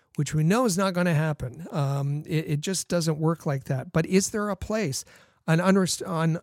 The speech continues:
unrestricted free agency? Uh, Drouin, um, n-, no longer with the team. Monahan, Paul Byron, uh, Chris Turney, Alex Belzile, Anthony Richard,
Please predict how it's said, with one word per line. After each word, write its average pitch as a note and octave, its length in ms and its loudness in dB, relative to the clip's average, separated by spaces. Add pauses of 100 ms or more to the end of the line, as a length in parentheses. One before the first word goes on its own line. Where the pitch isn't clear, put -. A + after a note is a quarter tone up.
unrestricted E3 720 -2
free D#3+ 220 0
agency? D3+ 680 0 (400)
Uh, C#3 280 0
Drouin, D#3+ 760 0 (180)
um, C#3 340 -2
n-, D3 420 -6
no E3 260 4
longer D#3 280 2
with D3 120 -2
the D3+ 100 -6
team. D#3 260 0
Monahan, D3 680 0
Paul F3+ 260 0
Byron, D3 560 0 (440)
uh, C3+ 440 -2
Chris - 260 -4
Turney, E3+ 480 0
Alex D#3 300 -4
Belzile, D#3+ 720 0
Anthony E3 340 -2
Richard, E3+ 680 -2